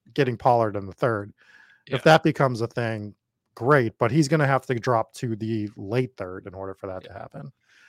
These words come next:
Speaker 2: And
Speaker 1: So
Speaker 2: there's even cases against what I just said. You're, some of you out there might be thinking about it. Like, Alexander Madison just got off the board.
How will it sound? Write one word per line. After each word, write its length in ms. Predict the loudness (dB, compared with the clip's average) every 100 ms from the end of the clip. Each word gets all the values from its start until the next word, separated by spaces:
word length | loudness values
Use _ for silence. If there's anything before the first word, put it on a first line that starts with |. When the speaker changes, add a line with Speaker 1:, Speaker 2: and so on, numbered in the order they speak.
| _ -10
Speaker 2:
And 160 | -8
Speaker 1:
So 140 | -4 0
Speaker 2:
there's 260 | 0 0
even 240 | -6 -8 -8
cases 480 | -8 -8 -8 -8 -10
against 540 | -12 -10 -10 -12 -10
what 100 | -10
I 100 | -12
just 280 | -14 -12 -10
said. 260 | -10 -10
You're, 140 | -8 -8
some 220 | -6 -6
of 40 | -4
you 120 | -4
out 120 | -4
there 120 | -6
might 220 | -6 -8 -8
be 80 |
thinking 260 | -10 -10 -10
about 240 | -10 -10
it. 80 | -6
Like, 260 | -6 -6 -6 0
Alexander 560 | 2 4 2 -2 -4 -2
Madison 460 | 0 0 -2 -8
just 200 | -8 -8
got 140 | -6 -6
off 180 | -8 -12
the 80 |
board. 320 | -14 -14 -14